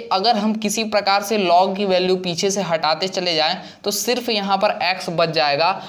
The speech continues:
और उधर हमको कुछ ना कुछ value प्राप्त हो जाएगी। तो वही, वही काम करेंगे हम लोग। log हटाने के लिए क्या करते हैं, यहाँ जो होता है ये चीज़ base में,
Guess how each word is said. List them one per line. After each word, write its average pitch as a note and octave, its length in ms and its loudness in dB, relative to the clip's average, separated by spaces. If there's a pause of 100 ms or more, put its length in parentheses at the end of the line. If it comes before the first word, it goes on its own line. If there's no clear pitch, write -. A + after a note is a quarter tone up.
(140)
और A3 200 4
उधर A3 280 2
हमको F#3 340 0
कुछ F#3 240 -4
ना E3+ 80 -4
कुछ E3 240 -6
value D#3 320 2 (160)
प्राप्त D#3 300 0
हो C3+ 140 -4
जाएगी। B2 340 -2 (240)
तो G3+ 60 2
वही, A3 240 4
वही A3+ 520 2
काम G#3+ 240 2
करेंगे G#3+ 260 0
हम A3 160 2
लोग। A3 200 2
log G3 340 4
हटाने F#3 340 0
के G#3 80 -4
लिए G3+ 100 0
क्या G3 180 0
करते G3 280 -2
हैं, A#3 200 -2 (260)
यहाँ G3+ 440 0
जो A#3+ 140 2
होता G3+ 320 2
है G#3+ 180 4 (140)
ये F#3 240 2
चीज़ G3 320 -2
base F#3+ 320 0
में, A3 260 -2